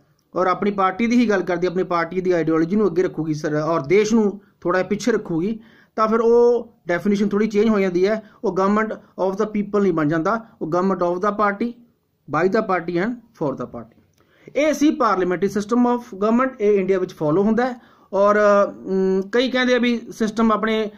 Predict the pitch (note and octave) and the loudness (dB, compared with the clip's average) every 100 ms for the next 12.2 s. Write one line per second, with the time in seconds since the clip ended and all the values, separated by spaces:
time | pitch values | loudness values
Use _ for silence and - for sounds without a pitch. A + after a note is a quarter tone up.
0 | - _ - G#3 A#3+ A3 C#4 A3+ A3+ A3+ | -20 _ -6 -2 2 2 2 2 2 2
1 | A#3 A3+ G3 G3 G#3+ A3+ G#3+ G3+ F#3+ A3 | 2 2 2 2 2 2 2 2 2 2
2 | A3+ A#3 G3+ F#3+ A#3+ A#3 G#3+ G#3 G#3 G#3 | 4 2 0 0 0 2 2 2 2 2
3 | G#3+ A3 A3 G3+ G3 G#3+ A3 A3 G#3 G#3 | 0 0 0 0 2 2 0 -2 -2 0
4 | G#3 G#3 G3 A#3+ A#3 G#3+ G3+ G#3+ G#3 - | 0 0 0 0 0 0 2 0 -2 -8
5 | - G#3 G#3+ G#3+ G3 G#3+ G3+ G#3 G#3 A3 | -4 0 2 2 0 0 4 4 4 0
6 | G#3+ F#3+ G3 F#3+ G#3 A3+ A3+ G#3+ G3+ G#3+ | 0 -4 0 2 2 2 2 2 2 0
7 | G#3+ G#3 G#3 G#3+ A3 G#3 - _ A#3 A#3 | 0 0 0 0 -4 -6 -18 _ -2 0
8 | G#3+ A3+ A#3+ A3+ A3 G3+ G#3 G3+ G#3+ F3+ | 2 2 2 2 0 0 -2 -2 -4 -4
9 | - G#3 A3 G#3+ A3+ A3+ - - - G3 | 0 2 2 0 0 -2 -8 -16 -6 -2
10 | - G3+ G#3 G3+ A#3 A3 - - F3 G#3 | -2 0 -2 2 0 0 -4 -8 -4 -2
11 | G3+ G#3+ G#3 G#3+ G3+ G3 G3+ A3 G#3+ G3+ | -2 0 0 0 2 2 0 2 2 2
12 | G3+ G3+ | 0 -2